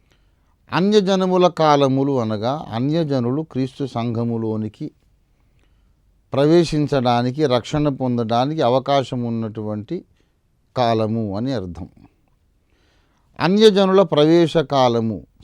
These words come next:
సమాప్తమయ్యేదాకా యెరూషలేము అన్య జనాంగముల చేత త్రొక్కబడుతుంది.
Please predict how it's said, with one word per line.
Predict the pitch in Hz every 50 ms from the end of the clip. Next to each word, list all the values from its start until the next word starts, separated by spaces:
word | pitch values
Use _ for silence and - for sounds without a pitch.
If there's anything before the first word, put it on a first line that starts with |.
| - -
సమాప్తమయ్యేదాకా | 123 131 143 143 143 139 _ - 135 123 123 120 117 117 117 113 110 101 104 95 92 90 - 107 90 - _ _ - _ _ _ _ _ _ _ _ - -
యెరూషలేము | 147 151 165 151 - - 156 143 139 135 127 127 135 131 131 151 - - _ - 98
అన్య | 113 127 131 135 131 110
జనాంగముల | 110 110 110 113 120 123 123 117 117 113 113 107 101 95 -
చేత | - 107 95 110 - 143 147 143 -
త్రొక్కబడుతుంది. | 113 104 101 - 110 98 98 95 90 92 85 - 92 85 85 85 87 90